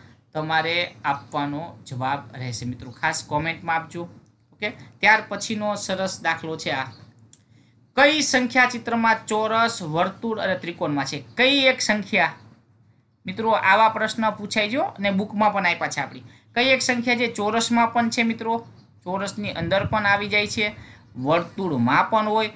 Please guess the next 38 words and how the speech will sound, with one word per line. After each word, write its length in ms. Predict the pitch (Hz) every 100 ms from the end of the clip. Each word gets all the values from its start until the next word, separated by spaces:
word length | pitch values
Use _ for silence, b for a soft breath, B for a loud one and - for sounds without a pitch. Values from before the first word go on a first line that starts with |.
| B B
અને 240 | - 190 214
મિત્રો 360 | 208 208 214
ત્રિકોણ, 540 | 185 - 180 185 180 143
આ 160 | 151
ત્રિકોણ, 380 | 147 175 170 147
આ 100 | -
ત્રણેયમાં 460 | 151 196 226 226 208
આવી 140 | 202
જાતી 240 | 196 190 190
એવી 160 | 190
સંખ્યા 380 | 180 190 185 180
કઈ 220 | 175 190
છે 160 | 175 156
મિત્રો? 380 | 143 139 139 151 b b b
જો 80 | 175
મિત્રો 300 | 202 196 202
અહીંયા 340 | 196 196 196
તમે 220 | 190 196 175
જોઈ 180 | 196
શકો 260 | 190 180 165
છો 260 | 156 175 - - _ -
ચોરસની 460 | 214 233 240 233
અંદર 180 | 233 226
આ, 240 | 214 - 202 - - - - _ _ _ _
આ 80 | -
ત્રણ, 360 | 202 226 240 226 - -
ત્રણ 240 | 226 240
ચોરસ, 320 | 233 226 240 233
અ, 300 | 185 170 156
ત્રિકોણમાં 560 | 220 240 247 233 226
છે 240 | - 208 139 - -
પણ 160 | 160
વર્તુળમાં 500 | 151 180 208 208 196
છે 220 | 185 185 180
ને 100 | 170
એટલે 120 | 147
ત્રણ 280 | 151 185 185
આવશે 460 | 156 156 151 170